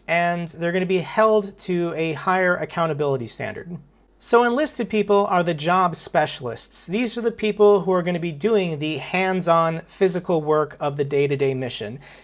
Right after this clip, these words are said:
You can call it dirty work, you can call it grunt work, but they're the ones who are actually gonna be using their hands, going out to the field.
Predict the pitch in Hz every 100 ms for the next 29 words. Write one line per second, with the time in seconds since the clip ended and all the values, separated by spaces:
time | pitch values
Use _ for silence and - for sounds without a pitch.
0 | _ 165 151 - 147 139 170 170 165 170
1 | 175 170 156 139 147 131 156 185 180 196
2 | 180 175 - - - - - 175 240 285
3 | 254 233 226 220 202 185 185 - 185 170
4 | 160 156 156 156 190 185 185 175 151 165
5 | 165 165 160 156 143 160 175 175 170 165
6 | - 165 156 185 170 170 165 156